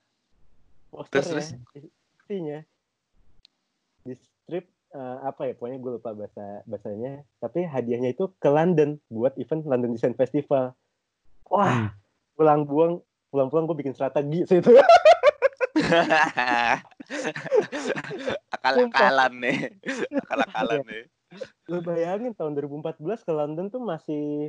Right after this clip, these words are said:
Speaker 1: mahal banget istilahnya, hitungannya.
Speaker 2: Anjir,
Speaker 1: Maksudnya nggak
Speaker 2: masih, mhm.
Speaker 1: empat belas
Speaker 3: Emang sekarang
Speaker 1: tuh
Speaker 3: murah ya?
Speaker 1: sekarang kan banyak promo, Cil. Banyak,
Speaker 3: Oh.
Speaker 1: banyak,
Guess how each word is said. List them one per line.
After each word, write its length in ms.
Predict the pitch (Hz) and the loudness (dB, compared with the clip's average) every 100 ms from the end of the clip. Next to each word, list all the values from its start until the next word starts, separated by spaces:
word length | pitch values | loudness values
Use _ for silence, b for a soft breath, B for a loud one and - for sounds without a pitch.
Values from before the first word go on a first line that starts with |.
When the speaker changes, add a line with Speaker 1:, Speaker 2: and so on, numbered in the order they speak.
| 143 | -6
Speaker 1:
mahal 340 | 151 165 180 | -4 0 2
banget 280 | 156 196 240 - | 4 2 0 -6
istilahnya, 360 | - 123 113 - | -6 -6 -6 -12
hitungannya. 460 | 123 131 127 120 120 _ | -8 -6 -4 -6 -10 _
Speaker 2:
Anjir, 240 | - - | -16 -12
Speaker 1:
Maksudnya 240 | 135 139 233 | -4 2 4
nggak 140 | 160 143 | 4 2
Speaker 2:
masih, 220 | - 170 156 _ _ _ _ 151 | -6 -12 -12 _ _ _ _ -16
mhm. 320 | 139 139 131 143 _ _ _ _ | -14 -14 -14 -16 _ _ _ _
Speaker 1:
empat 100 | 131 | -8
belas 80 | 135 | -4
Speaker 3:
Emang 140 | 170 151 | -2 0
sekarang 220 | 214 233 | 0 2
Speaker 1:
tuh 80 | 180 | 2
Speaker 3:
murah 280 | 98 123 | 2 2
ya? 140 | 110 90 _ _ _ _ _ _ - - _ _ _ _ _ _ - | 2 -2 _ _ _ _ _ _ -20 -20 _ _ _ _ _ _ -10
Speaker 1:
sekarang 320 | 143 151 165 | -4 -2 -2
kan 100 | 214 | 0
banyak 220 | 160 147 | 0 0
promo, 280 | - 180 165 | -2 -2 -2
Cil. 280 | - 113 101 _ | -6 -8 -10 _
Banyak, 400 | - 117 117 113 | -8 -6 -6 -2
Speaker 3:
Oh. 440 | 107 104 104 104 104 | 0 0 -2 -8 -10
Speaker 1:
banyak, 460 | 117 104 _ 113 | -10 _ _ _